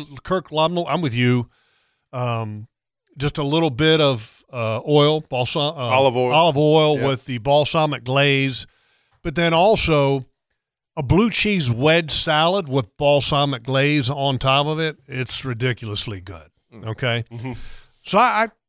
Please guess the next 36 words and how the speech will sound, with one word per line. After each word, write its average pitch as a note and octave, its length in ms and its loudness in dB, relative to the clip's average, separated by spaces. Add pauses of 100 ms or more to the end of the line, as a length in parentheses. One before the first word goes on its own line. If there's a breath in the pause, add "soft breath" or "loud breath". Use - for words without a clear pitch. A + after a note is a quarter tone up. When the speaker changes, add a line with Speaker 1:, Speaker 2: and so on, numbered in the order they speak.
(240)
Speaker 1:
wanted E3 300 2
to A#2+ 60 -4
search, F3 460 2
and C3 120 -2
so D3+ 100 -2
I E3+ 120 4
go D#3+ 240 2
into C#3+ 100 0
the A#2 100 -6
Google C3 360 2
thing C#3 280 -2
and A#2 100 -6
search C#3+ 300 0
'cause B2+ 140 -2
I C3 80 2
wanted C3 240 -2
to A2+ 100 -8
tell B2+ 240 -2
people A#2+ 380 -4
the A2+ 40 -4
one A#2 280 -2
that A2+ 120 -8
we D3 120 -4
use, A2+ 320 -2
which A#2+ 200 -4
is A#2 100 -6
the A#2 100 -6
Bertoli A#2 540 -4
balsamic G#2+ 640 -6
glaze, D#3+ 460 -2
and C3 100 -4
all, G3 380 0
up - 240 -2
pops E3 580 0 (720)
a E3 100 0
different C3+ 760 0